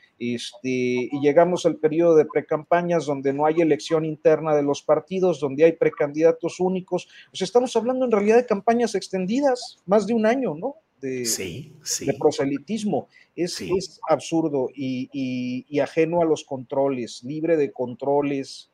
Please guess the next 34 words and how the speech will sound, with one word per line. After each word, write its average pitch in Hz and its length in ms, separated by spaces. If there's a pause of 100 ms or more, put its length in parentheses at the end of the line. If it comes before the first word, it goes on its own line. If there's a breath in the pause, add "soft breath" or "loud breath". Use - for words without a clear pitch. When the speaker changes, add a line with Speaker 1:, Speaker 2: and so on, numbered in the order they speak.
Speaker 1:
eh, 117 480
que 131 80
nos 127 220
lleven 151 280
a 143 60
ver 151 240 (260 soft breath)
de 131 120
dónde 165 180
vienen 180 300
los 175 160
financiamientos. 139 800
Mucho 170 300
dinero, 156 520
espectaculares, 120 1200
bardas, 123 480
Speaker 2:
Sí. - 40
Speaker 1:
movilizaciones, 123 1080 (340 loud breath)
y, 156 240
y, 165 240
y, 160 440
y 165 40
pareciera 180 480
que 190 80
todo 196 180
el 180 60
mundo 190 200
está 185 200
atado 185 280
de 165 100
manos 165 460
en 117 140
la 117 60
institucionalidad 123 920
electoral. 120 560